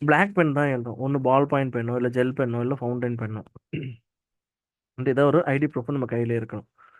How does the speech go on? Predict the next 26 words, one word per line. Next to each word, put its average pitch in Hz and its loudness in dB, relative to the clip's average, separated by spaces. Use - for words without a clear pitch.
மத்தபடி 180 6
எல்லாம் 165 8
பேசிக் 156 8
இன்ஸ்ட்ரக்ஷன் 139 -2
தான். 190 0
And 165 2
வந்து 160 6
இந்த 151 0
சர்டிஃபிகேட்ஸோட 180 2
இதெல்லாம் 143 0
கொடுத்துருக்காங்க. 120 -6
இப்போ 127 -4
வந்து 131 0
இப்போ - -2
டிசபிலிட்டி 160 4
சர்டிஃபிகேட்னா 139 -2
எந்த 143 0
மாதிரி 131 -2
இருக்கணும், 117 -4
அதுக்கு 120 -6
ஒரு 117 -6
ஸ்ட்ரக்சர். 117 -4
Just 131 -4
நீங்க 139 0
இந்த, 143 4
இதை, 147 2